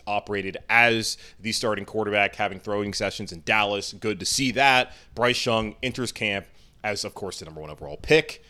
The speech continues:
as Q B one, and a guy who has a mountain of expectations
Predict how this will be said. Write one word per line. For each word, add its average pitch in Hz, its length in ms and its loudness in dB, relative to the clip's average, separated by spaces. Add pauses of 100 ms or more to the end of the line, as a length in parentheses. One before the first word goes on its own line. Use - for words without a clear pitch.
as - 140 -14
Q - 160 -10
B 92 120 -4
one, 127 460 6 (200)
and 113 120 -2
a 113 40 2
guy 113 260 6
who 113 120 2
has 107 260 2
a 117 120 -4
mountain 113 560 -2
of 123 80 0
expectations 123 840 0